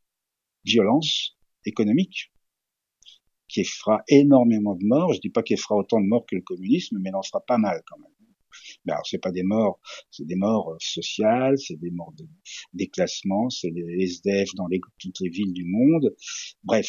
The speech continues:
il y a, il y a énormément de dégâts à ce niveau-là. Et la gauche ne fait rien. Finalement, je décide de ne plus m'impliquer dans des luttes politiques. Je décide de prendre de la hauteur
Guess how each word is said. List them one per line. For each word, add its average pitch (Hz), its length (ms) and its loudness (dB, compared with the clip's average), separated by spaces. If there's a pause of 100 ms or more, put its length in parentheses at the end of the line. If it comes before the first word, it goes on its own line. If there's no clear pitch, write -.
il 104 40 0
y - 20 4
a, 90 40 2
il 92 80 -4
y 92 40 2
a 98 80 0
énormément 139 520 8
de 107 120 0
dégâts 95 300 2
à 135 200 8
ce - 160 -4
niveau-là. 90 300 -2 (380)
Et 120 100 2
la 104 120 6
gauche 170 360 6
ne 104 120 4
fait 190 280 4
rien. 120 380 4 (560)
Finalement, 131 540 10
je 104 640 4
décide 117 520 0
de 104 100 2
ne 101 160 4
plus 147 300 0
m'impliquer 123 600 6
dans 107 160 0
des 101 100 -2
luttes 104 260 -4
politiques. 92 540 -6 (640)
Je 98 140 -10
décide 110 420 -2
de 98 220 -4
prendre 170 240 2
de 110 80 4
la 101 140 4
hauteur 110 480 0